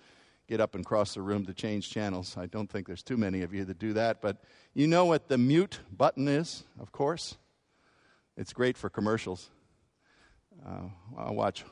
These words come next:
whole movies sometimes without hearing a single commercial.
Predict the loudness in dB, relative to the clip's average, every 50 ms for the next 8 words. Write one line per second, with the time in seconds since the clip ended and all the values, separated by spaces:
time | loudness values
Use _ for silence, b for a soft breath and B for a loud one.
0 | -20 _ _ -4 0 2 2 2 2 0 0 -2 -4 -4 -4 -4 -4 -2 -2 -4
1 | -4 -4 -4 -2 -2 -2 0 0 0 0 0 -2 -4 -4 -4 -2 -2 -2 -2 -4
2 | -4 -4 -2 -2 -2 -4 -6 -12 -14